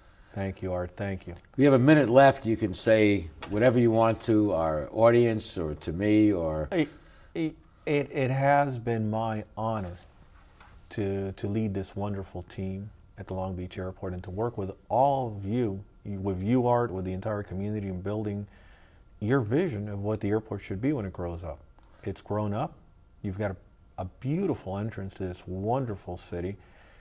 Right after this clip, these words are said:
Speaker 1: And, uh, you know, I leave and I'm taking a big, big part of Long Beach with me.
Speaker 2: Nice. Well, thank you for listening to what the community wanted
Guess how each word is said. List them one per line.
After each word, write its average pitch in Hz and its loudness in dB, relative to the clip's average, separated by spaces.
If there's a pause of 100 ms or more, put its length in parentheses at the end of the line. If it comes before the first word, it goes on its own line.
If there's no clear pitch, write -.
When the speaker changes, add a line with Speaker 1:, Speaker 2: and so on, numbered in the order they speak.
(260)
Speaker 1:
And, 107 -2
uh, 104 -4 (340)
you 110 -4
know, 113 -2
I 107 -2
leave 127 -2 (240)
and 101 -4
I'm 101 -4
taking 107 -4
a 104 -8
big, 110 0
big 117 0
part 107 0
of 98 -6
Long 117 -2
Beach 110 -8
with 127 -2
me. 90 -8
Speaker 2:
Nice. - -12 (460)
Well, 110 0
thank 160 4
you 131 8
for 98 -4
listening 92 2 (540)
to 101 -2
what 92 0
the 90 -8
community 85 -6
wanted 76 -8